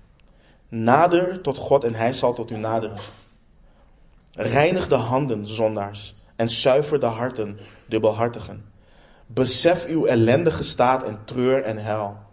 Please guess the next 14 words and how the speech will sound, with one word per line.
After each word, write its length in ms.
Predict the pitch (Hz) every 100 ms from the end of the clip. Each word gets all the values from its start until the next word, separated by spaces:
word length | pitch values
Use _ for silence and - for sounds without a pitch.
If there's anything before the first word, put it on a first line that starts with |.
| - _ - - -
Laat 260 | - 113 120
uw 140 | 117
lachen 460 | 107 117 151 - 160
veranderd 480 | - 117 117 139 117
worden 280 | 117 113 117
in 160 | 107
treuren 400 | 107 110 110 107
en 100 | 95
uw 160 | 110 107
blijdschap 520 | 113 117 139 127 113
in 160 | 107 104
droeve-, 320 | 131 131 120 - -
in 180 | 107
droefheid. 540 | 110 139 123 101 101